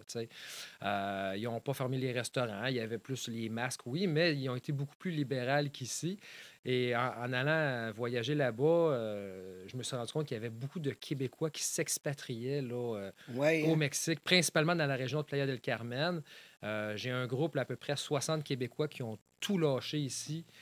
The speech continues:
Speaker 1: qui ont tout vendu ici durant la pandémie pour aller, euh, s'installer là-bas. Puis ça m'a donné le goût d'investir, ça m'a donné le goût de, de commencer à regarder ça. Euh, puis là, j'ai acheté un premier condo, euh, l'année passée, euh, vers, euh,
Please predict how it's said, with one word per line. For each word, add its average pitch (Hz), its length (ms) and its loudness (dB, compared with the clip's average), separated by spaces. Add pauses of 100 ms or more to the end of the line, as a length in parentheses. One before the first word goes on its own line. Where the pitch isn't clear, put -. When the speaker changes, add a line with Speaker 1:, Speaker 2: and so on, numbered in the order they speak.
Speaker 1:
qui - 120 -6
ont 120 80 -2
tout - 220 -4
vendu 143 340 2
ici 147 240 -4
durant 135 180 -2
la 123 120 -2
pandémie 127 340 -4
pour 127 180 -6
aller, 127 380 -2
euh, 107 100 -6
s'installer 123 540 -4
là-bas. 131 420 0
Puis - 300 -16
ça 160 80 6
m'a 208 80 6
donné 254 160 6
le 226 60 2
goût 247 100 0
d'investir, 165 500 2
ça 190 80 0
m'a 190 100 2
donné 190 180 4
le 175 40 0
goût 202 160 -4
de, 165 220 4
de 131 100 0
commencer 147 340 0
à 170 40 4
regarder 135 400 0
ça. 180 320 0 (640)
Euh, 117 440 2
puis - 120 -2
là, 190 80 8
j'ai 165 100 4
acheté 147 240 6
un 208 80 6
premier 185 300 4
condo, 165 760 6
euh, 131 300 6
l'année 135 340 4
passée, 156 800 4
euh, 123 160 4 (440)
vers, 120 480 4
euh, 117 380 2